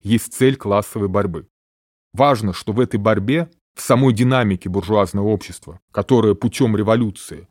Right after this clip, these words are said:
должно будет перерасти в общество коммунистическое, будет преобразована не только экономика, не только производство, но и весь социум. В какой-то момент, полагают Маркс и Энгельс,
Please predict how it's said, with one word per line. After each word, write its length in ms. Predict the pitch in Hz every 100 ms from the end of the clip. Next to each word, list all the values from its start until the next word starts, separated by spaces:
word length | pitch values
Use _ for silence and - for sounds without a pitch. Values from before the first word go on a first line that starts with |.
| _ -
должно 460 | 113 117 110 120
будет 300 | 90 85 87
перерасти 480 | 101 98 101 101 110
в 60 | 104
общество 380 | 95 92 -
коммунистическое, 840 | - 98 98 92 180 175 - - - _ _
будет 320 | 101 123 127 -
преобразована 640 | 123 123 127 139 135 123
не 100 | 127
только 340 | 160 139 110
экономика, 640 | 92 95 90 80 - 113 _ -
не 100 | 104
только 300 | 95 147 -
производство, 720 | - 92 82 85 69 - _ _ _ -
но 120 | 110
и 80 | 110
весь 180 | 123 -
социум. 560 | - 92 - - - _ _ _
В 80 |
какой-то 360 | - - 175 165
момент, 340 | 143 139 135
полагают 480 | - 123 120 123 110
Маркс 360 | 110 104 - 110
и 20 |
Энгельс, 380 | 123 123 117